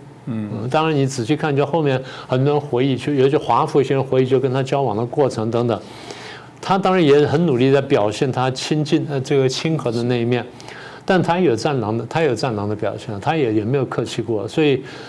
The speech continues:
Speaker 2: 就是他软硬都有。当然你说这种年纪，五十几岁到这个，到这份上也算不简单。所以第一呢，你看他升迁，升驻美大使很快，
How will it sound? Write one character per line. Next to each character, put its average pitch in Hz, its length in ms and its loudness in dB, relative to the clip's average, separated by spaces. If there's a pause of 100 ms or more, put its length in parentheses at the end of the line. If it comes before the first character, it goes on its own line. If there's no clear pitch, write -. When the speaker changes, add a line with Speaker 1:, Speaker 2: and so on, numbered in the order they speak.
(140)
Speaker 2:
就 160 140 -2
是 143 160 0
他 151 260 0
软 120 340 0
硬 139 220 0
都 117 220 2
有。 107 240 0
当 147 160 2
然 147 120 0
你 117 140 2
说 143 420 4 (300)
这 180 140 2
种 131 160 2
年 113 240 2
纪， 139 120 2
五 110 180 0
十 131 180 -2
几 107 160 -2
岁 127 200 2
到 135 180 0
这 135 120 0
个， 127 160 4 (140)
到 151 140 2
这 139 200 0
份 143 240 -2
上 131 220 -2 (460)
也 131 120 4
算 143 220 0
不 131 80 0
简 104 240 -2
单。 107 200 -2 (300)
所 147 140 2
以 - 20 6
第 160 200 4
一 202 80 4
呢， 175 120 2
你 117 100 0
看 135 160 -2
他 131 200 0
升 135 180 -2
迁， 131 160 0
升 156 240 0
驻 156 140 0
美 117 100 0
大 117 180 0
使 104 140 -8
很 95 140 -6
快， 117 200 0